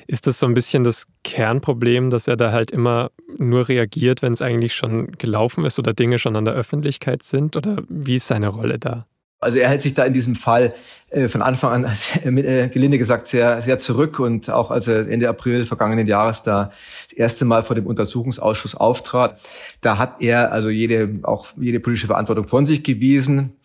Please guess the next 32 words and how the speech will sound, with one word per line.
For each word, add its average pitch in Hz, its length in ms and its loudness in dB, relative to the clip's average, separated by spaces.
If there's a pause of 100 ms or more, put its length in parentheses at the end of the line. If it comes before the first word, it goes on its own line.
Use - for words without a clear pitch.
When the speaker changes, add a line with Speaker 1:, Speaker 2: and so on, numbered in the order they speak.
(440)
Speaker 2:
und, 117 600 0
äh, 104 380 2
ansonsten 113 500 -2
gesagt, 110 240 -2
er 107 60 0
hätte 110 160 0
da 107 80 0
den 95 160 -4
Dienstweg 143 560 2
eingehalten, 131 640 2
obwohl 107 240 -2
es 110 80 -4
bestimmt 135 380 -2
nicht 120 180 0
der 104 80 2
Dienstweg 113 600 0
war, 104 320 2
wenn 107 160 -2
der 101 240 0 (460)
Bürgermeister, 110 920 2
äh, 110 300 0
den 101 160 0
Brief, 131 380 0
äh, - 40 -8
eines 104 800 -2
Bankers, 123 720 2
gegen 104 240 -2
den 107 180 0
damals 101 300 0
schon 95 160 -2
ermittelt 110 400 2
wurde, 110 360 0